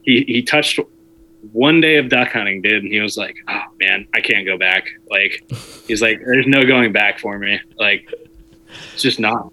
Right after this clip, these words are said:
Speaker 2: Yeah, no,
Speaker 1: Like,
Speaker 2: that's so
Speaker 1: I,
Speaker 2: cool.
Speaker 1: see, I see it with so many people, you know, they, they grow up, like, deer hunting, you know, or guys from Texas, they hog hunt a lot, you know, their whole life, and then they get into waterfowl, and they're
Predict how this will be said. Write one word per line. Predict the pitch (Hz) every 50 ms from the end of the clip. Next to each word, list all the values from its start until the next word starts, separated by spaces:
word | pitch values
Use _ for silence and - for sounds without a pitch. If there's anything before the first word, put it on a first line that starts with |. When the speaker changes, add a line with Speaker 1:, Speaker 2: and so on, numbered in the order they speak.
| _ _ _ _ - -
Speaker 2:
Yeah, | 107 107 107 92 90
no, | 87 95 92 87 87
Speaker 1:
Like, | - 123
Speaker 2:
that's | 123 -
so | 107 95 85 95
Speaker 1:
I, | - 98
Speaker 2:
cool. | 95 95
Speaker 1:
see, | 95 - - 165 - -
I | 156
see | - - - - 190
it | 190 170
with | 151 143 139
so | - - 170 160
many | 165 160 139
people, | 135 160 165 151 123 110
you | 104
know, | 107 110 117
they, | 113 120 117 120 - 120
they | 120
grow | 113 120 123 135 135
up, | 131 -
like, | 113 107 101 -
deer | 107 117 120 113
hunting, | 123 120 123 120 123 123 127 123 123 - - -
you | 120 117
know, | 113 120
or | 113 - 127 127
guys | 113 123 120 123 135 -
from | - 127 104
Texas, | - 120 117 117 - 139 117 -
they | 117 104
hog | - 104 107 113 110 117
hunt | 120 117 117
a | 117
lot, | 117 120 127 120 -
you | 120 120
know, | 120 123 123 113
their | 101 92
whole | 110 110 107
life, | 104 101 107 120 120 -
and | 117 110
then | 101
they | 98 92
get | 104 104
into | 107 98 95
waterfowl, | 90 95 92 101 104 - 123 123 120 117
and | 98
they're | 95